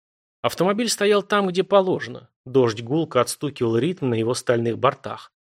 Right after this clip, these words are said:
Трев подтолкнул её в сторону багажника. Она снова попыталась вывернуться.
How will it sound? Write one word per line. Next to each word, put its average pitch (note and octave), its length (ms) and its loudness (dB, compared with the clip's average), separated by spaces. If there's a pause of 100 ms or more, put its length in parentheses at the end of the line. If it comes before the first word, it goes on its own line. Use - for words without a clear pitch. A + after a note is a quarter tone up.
(520)
Трев B3 280 0
подтолкнул D3 600 -2
её D#3 240 -2
в - 40 -12
сторону A2 360 -2
багажника. A#2 680 -4 (880)
Она G#3 200 0
снова B3 280 2
попыталась G#3 540 -2
вывернуться. A#2 800 -2